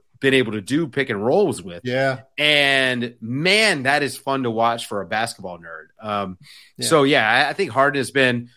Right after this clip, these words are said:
Speaker 1: he's been great. Uh, you know, we were all writing him off, a-, and look, he just proved us wrong. He's in pretty good shape, and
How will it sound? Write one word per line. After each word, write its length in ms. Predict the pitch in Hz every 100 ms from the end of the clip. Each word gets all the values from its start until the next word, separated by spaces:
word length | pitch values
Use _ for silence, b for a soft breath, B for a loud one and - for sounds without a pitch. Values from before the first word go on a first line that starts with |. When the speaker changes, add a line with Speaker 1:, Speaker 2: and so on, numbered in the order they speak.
| b b _
Speaker 1:
he's 100 | -
been 140 | 156 185
great. 340 | 170 254 -
Uh, 60 | 143 160
you 80 | 165
know, 160 | 165 160
we 160 | 165
were 140 | 170 175
all 120 | 190
writing 260 | 185 185 180
him 120 | 180
off, 380 | 190 123 - -
a-, 480 | 123 127 123 117 127
and 300 | 123 120 107 - _ _
look, 260 | 131 135 -
he 140 | - 113
just 300 | 131 - _
proved 260 | 143 147
us 140 | 147 -
wrong. 260 | 151 139
He's 200 | 107 107
in 120 | 139 131
pretty 220 | 135 135
good 180 | 147 -
shape, 340 | 147 196 196
and 300 | 156 147 139